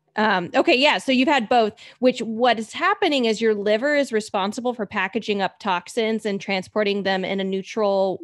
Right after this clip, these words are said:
neutralized way out of the body. But whenever we have, whenever our body's overly burdened, the liver can't handle everything. And so burdens could be food sensitivities, which you definitely had going on. Burdens could be pathogens, which you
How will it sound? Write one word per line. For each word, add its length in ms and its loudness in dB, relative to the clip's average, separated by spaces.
neutralized 720 0
way 200 2
out 220 0
of 60 -8
the 80 -4
body. 440 -2
But 520 4
whenever 440 2
we 160 0
have, 520 0
whenever 260 0
our 100 4
body's 380 0
overly 400 -2
burdened, 640 2
the 200 -2
liver 220 2
can't 260 -2
handle 340 -4
everything. 580 -4
And 100 -2
so 140 2
burdens 440 2
could 220 0
be 220 -4
food 240 -6
sensitivities, 960 -2
which 340 -6
you 200 -4
definitely 320 -2
had 120 -4
going 240 -4
on. 300 -4
Burdens 360 2
could 200 -2
be 100 -6
pathogens, 760 -2
which 160 -10
you 160 -10